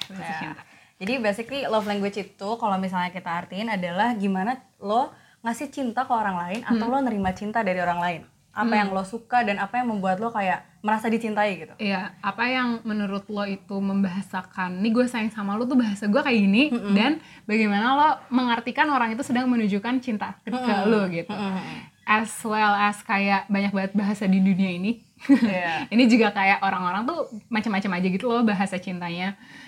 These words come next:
Speaker 1: gitu. Jadi yang per-, kita akan langsung masuk nih ke jenis-jenis, eh, love language.
Speaker 2: Mm-mm.
Speaker 1: Ada lima.
Speaker 2: Tadi kan, eh,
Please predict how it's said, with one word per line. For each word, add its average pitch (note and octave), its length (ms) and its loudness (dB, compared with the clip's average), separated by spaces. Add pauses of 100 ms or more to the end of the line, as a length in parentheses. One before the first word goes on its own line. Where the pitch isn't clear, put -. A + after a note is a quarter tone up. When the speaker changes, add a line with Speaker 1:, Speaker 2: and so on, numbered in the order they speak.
(160)
Speaker 1:
gitu. F3+ 460 -6 (220)
Jadi F3+ 540 -2
yang F#3+ 200 -6
per-, F#3 220 -10
kita G#3 200 -8
akan A#3+ 200 4
langsung G#3 200 -2
masuk G#3 260 0
nih C4 140 2
ke B3+ 120 0
jenis-jenis, G3+ 760 0 (260)
eh, F#3 180 -6
love F#3 260 -2
language. F3+ 460 -10
Speaker 2:
Mm-mm. F3+ 380 -12
Speaker 1:
Ada F#3 140 -2
lima. E3+ 240 -4 (300)
Speaker 2:
Tadi G3+ 180 -10
kan, C4+ 200 0
eh, G3 640 2